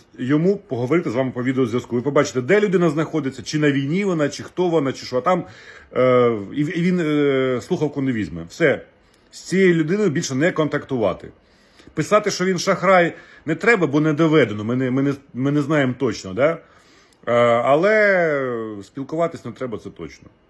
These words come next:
Просто шліть їх. Все.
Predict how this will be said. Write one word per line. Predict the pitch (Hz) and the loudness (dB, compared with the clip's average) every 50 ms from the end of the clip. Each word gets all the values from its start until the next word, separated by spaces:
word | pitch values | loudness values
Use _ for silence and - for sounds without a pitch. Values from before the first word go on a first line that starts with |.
| _ _ _ _ _ _ _ _ _ _ | _ _ _ _ _ _ _ _ _ _
Просто | - 160 208 226 214 - 196 | -4 -2 -2 -2 -2 -2 -4
шліть | 151 - - 151 175 202 196 - | -4 -4 -4 -4 -4 -4 -4 -6
їх. | - 131 156 165 - - _ _ _ _ _ _ _ _ _ _ _ _ _ _ _ _ _ _ _ _ _ _ _ _ _ _ _ _ _ _ _ _ _ _ _ _ _ _ _ _ _ _ _ _ _ _ _ _ _ | -6 -6 -6 -6 -8 -12 _ _ _ _ _ _ _ _ _ _ _ _ _ _ _ _ _ _ _ _ _ _ _ _ _ _ _ _ _ _ _ _ _ _ _ _ _ _ _ _ _ _ _ _ _ _ _ _ _
Все. | - - - 139 131 | -16 -10 -8 -6 -6